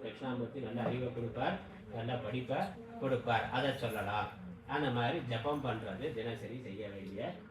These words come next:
வேலை. இதை செய்யாம விட மாட்டேன். ஒரு பொழுதும் விபூதி வைக்கிறது, குங்குமம் வைக்கிறது, இதெல்லாம் வந்து தினசரி செய்ய வேண்டிய வேலை. குளிச்ச உடனே செய்ய வேண்டிய வேலை.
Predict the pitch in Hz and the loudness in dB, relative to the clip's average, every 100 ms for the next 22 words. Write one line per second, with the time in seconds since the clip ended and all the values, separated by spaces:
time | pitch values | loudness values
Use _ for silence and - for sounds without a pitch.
0 | - 113 107 104 131 151 135 120 127 135 | -6 -2 -2 -2 -2 0 0 0 2 4
1 | 131 147 120 113 113 101 - - - 110 | 6 4 2 2 2 0 -4 -10 -6 -4
2 | 127 127 120 120 180 220 - - 143 131 | -2 0 0 2 2 0 -4 -8 -2 2
3 | 131 120 113 - 110 117 120 123 123 117 | 4 6 4 4 2 2 0 0 2 2
4 | 113 113 107 123 113 101 123 117 127 110 | 2 0 -2 0 0 0 -2 0 0 0
5 | 117 170 123 131 123 123 120 110 117 107 | -2 0 2 2 0 -2 -2 -2 -2 -2
6 | 104 107 120 101 95 95 104 123 120 113 | -4 -2 -2 -2 -2 -4 -2 -2 0 -2
7 | 104 123 120 107 107 98 95 107 92 95 | -2 -2 -4 -4 -4 -4 -4 -2 -2 -4